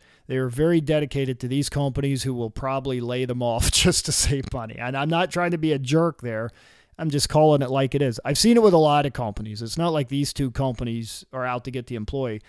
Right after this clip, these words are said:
One thing I will give these two companies, these employees give a lot to their companies. They're very dedicated, and I hate to see anyone lose a job that they love. I really do.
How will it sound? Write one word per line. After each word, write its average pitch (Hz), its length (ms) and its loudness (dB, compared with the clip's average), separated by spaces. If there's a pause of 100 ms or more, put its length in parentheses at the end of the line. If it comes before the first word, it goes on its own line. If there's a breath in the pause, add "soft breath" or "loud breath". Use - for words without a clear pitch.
(480 soft breath)
One 175 220 2
thing 196 160 2
I 160 80 4
will 156 140 0
give 143 180 -2
these 123 220 -4
two 127 180 -4
companies, 123 480 -4
these 156 240 2
employees 143 560 2
give 117 280 -4 (160)
a 120 100 -4
lot 120 580 0
to 120 100 -4
their 110 180 -6
companies. 110 500 -6
They're 117 80 -12
very 120 220 -6
dedicated, 180 720 0
and 131 200 -2
I 123 80 0
hate 156 180 2
to 151 80 -2
see 147 300 0
anyone 143 420 0
lose 131 240 0
a 123 60 -2
job 120 400 -2
that 113 120 -8
they 110 140 -4
love. 107 560 -8 (240)
I 120 100 -6
really 131 500 2
do. 104 340 -10